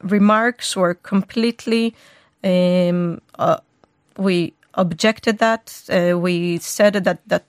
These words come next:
does not represent Israel. And I think that focusing on that is, uh, devoiding us or from not talking about the real issue. And this is what Hamas is doing to us and to the Palestinians in Gaza.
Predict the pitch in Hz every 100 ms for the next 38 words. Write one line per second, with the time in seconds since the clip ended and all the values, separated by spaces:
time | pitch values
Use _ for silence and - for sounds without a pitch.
0 | - 185 202 196 - 185 - 185 170 220
1 | 233 - 226 214 214 214 190 180 185 -
2 | 233 202 - - - 233 254 - 214 214
3 | 190 175 - - - - - - - -
4 | _ - 180 175 165 175 170 170 170 190
5 | - - _ _ 170 165 196 202 214 208
6 | 202 - 175 160 147 - 190 196 208 220
7 | 214 220 208 202 196 196 220 214 233 -
8 | 165 170 190 - 208 196 185 202 - 208
9 | 180 185 208 - 170 165 165 - - -
10 | 165 - - - 196 - 214 202 202 208
11 | - 226 233 - 233 254 214